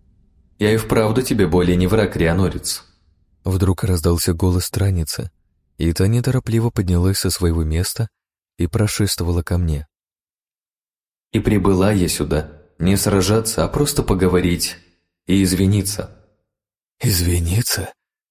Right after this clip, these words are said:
Во имя угорских бесчинств! Что за безумие здесь творится?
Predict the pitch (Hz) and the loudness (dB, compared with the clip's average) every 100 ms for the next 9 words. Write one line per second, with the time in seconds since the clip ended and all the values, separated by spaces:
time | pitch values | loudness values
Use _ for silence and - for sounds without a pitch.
0 | _ 120 113 120 113 101 98 98 98 107 | _ -2 2 4 4 2 2 2 2 2
1 | 98 - 92 85 95 - 90 78 - - | 2 0 -2 0 0 0 -2 -4 -8 -8
2 | _ _ _ _ _ - - - 202 139 | _ _ _ _ _ -10 -6 0 2 2
3 | 139 123 123 107 131 104 98 87 98 - | 4 4 4 4 2 4 2 2 0 2
4 | 104 90 76 - - | 2 2 -2 -4 -8